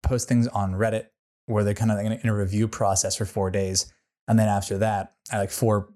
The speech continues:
and, and now, uh, weekdays. And, uh, and then after that, they kind of go everywhere, right? And that, that extra, that extra time gives me, um,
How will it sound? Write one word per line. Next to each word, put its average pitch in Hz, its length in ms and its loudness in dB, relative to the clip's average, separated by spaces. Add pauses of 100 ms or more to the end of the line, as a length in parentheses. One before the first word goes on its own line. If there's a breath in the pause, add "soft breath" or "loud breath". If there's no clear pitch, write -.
(140)
and, 120 200 4
and 110 240 -2
now, 107 380 0 (280)
uh, 95 260 2
weekdays. 92 580 -2 (580)
And, 92 420 2
uh, 90 340 -2
and 98 120 -2
then 101 80 2
after 98 240 0
that, 92 180 2
they 95 80 -2
kind 95 220 -2
of 87 260 -6
go 95 380 0
everywhere, 90 560 -4
right? 92 260 -6
And 101 160 0
that, 104 120 0
that 117 120 2
extra, 107 400 0
that 110 100 0
extra 107 220 -4
time 101 440 -2
gives 98 200 -2
me, 98 380 -4
um, 92 520 -6